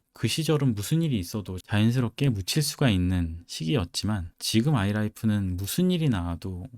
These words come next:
많이 확성되는 경향이 있어요. 어떤 일이 터져도 작게 끝날 수가 없어요. 지금 상황에서는, 이 인기로는. 그렇기 때문에 앞으로 어떻게 될지 지켜볼 생각입니다.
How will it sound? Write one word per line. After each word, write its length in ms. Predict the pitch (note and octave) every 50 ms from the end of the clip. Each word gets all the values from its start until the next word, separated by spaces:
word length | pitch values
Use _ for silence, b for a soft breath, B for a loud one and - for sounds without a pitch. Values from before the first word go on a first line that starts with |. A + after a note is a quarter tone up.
| - _
많이 440 | - - - B2+ C3+ B2+ A2 - - - - _ _
확성되는 640 | - - - - - G#3+ G3 F#3 F3 E3 D3+ C#3+ C3+ B2+
경향이 340 | - - F2+ F#2+ G#2 G2+
있어요. 420 | F#2 E2+ - - G2 F2+ F2+ A2+ B2
어떤 320 | A2+ F#2+ - - B2 A#2 A2
일이 200 | G2+ F2 F2+ F2
터져도 400 | - - D#3+ E3 D3+ - G#2+ F#2+
작게 480 | - - - - - _ - - D3
끝날 300 | C#3+ D3 E3+ F3+ F#3+ F#3
수가 260 | - - - - C#3+
없어요. 360 | G#2 F2 - - A2+ G2 F2+ E2
지금 280 | - - F#2 F#2+ G2
상황에서는, 600 | F#2 - D3 D3+ D3 C3 A#2+ - G#2 F2 E2+ E2+ F2+
이 160 | F#2+ G2 G2+
인기로는. 560 | G2 F2+ - - F2+ F2 F2 E2+ G2 G2+ - _ _
그렇기 300 | - - A2+ A2 - -
때문에 480 | - - A2 G#2+ G#2 A#2 C#3 D#3+ E3+ E3+ - _ _ -
앞으로 400 | - G2+ - - - - G#2 G#2
어떻게 300 | G#2 F2+ - - - G#2+
될지 480 | G2+ F#2 F2 - - - A2 B2+ C#3 -
지켜볼 400 | - - - - A2 G2 F#2+ F#2+
생각입니다. 680 | - D3+ D#3+ E3+ F3 C#3+ G2+ F2 F2 F2 - A2+ -